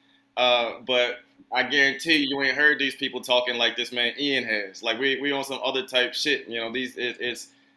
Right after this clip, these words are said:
everybody else, I feel like, it's a dog and pony show. Ask, ask 'em about the combinations of the, of, of the tryptamines and, and how they hit you. These people, it's all, it's, the, at most, these people might be able to measure, uh, or,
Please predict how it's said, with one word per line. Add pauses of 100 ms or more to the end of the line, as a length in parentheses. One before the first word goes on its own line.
(100)
everybody
else,
I
feel
like,
it's
a
dog
and
pony
show.
Ask,
ask
'em
about
the
combinations
of
the,
of,
of
the
tryptamines
and,
and
how
they
hit
you.
These
people,
it's
all,
it's, (320)
the,
at
most,
these
people
might
be
able
to
measure,
uh,
or,